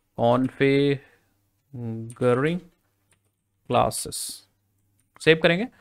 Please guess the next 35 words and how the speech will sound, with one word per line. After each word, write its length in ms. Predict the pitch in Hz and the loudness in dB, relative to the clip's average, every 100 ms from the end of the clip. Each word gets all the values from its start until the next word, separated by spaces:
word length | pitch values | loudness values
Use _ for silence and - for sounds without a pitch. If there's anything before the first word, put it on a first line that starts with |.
| _ _ _ _ 127 | _ _ _ _ 2
and, 380 | 117 117 120 | 4 6 6
uh, 220 | 131 127 131 - - | 6 6 2 -4 -2
देखते 260 | 143 147 | -2 0
हैं 180 | 196 196 _ _ _ _ - | -4 -4 _ _ _ _ -6
हमने, 400 | 127 127 131 170 _ _ _ | -2 0 -2 -6 _ _ _
uh, 340 | 123 127 131 - | -4 -2 -2 0
एक 80 | 160 | 2
बार 120 | 185 | 4
रीडिप्लॉय 400 | 180 180 165 151 | 4 2 2 2
कर 80 | 151 | 2
लेते 180 | 139 | 0
हैं, 100 | 185 - _ - - _ | -6 -12 _ -20 -20 _
राइट 120 | 127 - | -4 -2
क्लिक 180 | 160 | -2
करेंगे, 360 | 160 139 135 139 | 0 0 2 0
run 220 | 123 120 139 | 2 2 2
as, 180 | 156 - - - - - - - - - - | 0 -4 -12 -12 -10 -10 -10 -10 -10 -12 0
अभी 200 | 135 185 | 4 4
हम 100 | 180 | 6
ब्राउज़र 360 | 139 135 151 175 | 8 8 4 2
को 120 | 170 | 2
नहीं 120 | 170 | 2
देखेंगे, 360 | 151 151 160 220 _ _ | 2 0 -2 -6 _ _
अभी 240 | 127 170 | -2 2
हम 160 | 160 170 | 2 2
क्या 160 | 170 156 | 2 2
करेंगे, 340 | 135 127 196 - | 0 -4 -6 -4
अभी 200 | 147 196 | 0 0
हम 60 | |
सिर्फ 200 | 196 202 | 0 -2
कंसोल 280 | 151 143 156 | 0 0 2
को 80 | 156 | 4
देखेंगे 280 | 139 160 185 | 2 0 -2
कि 60 | |
भैया 300 | 151 139 208 | -2 -2 -2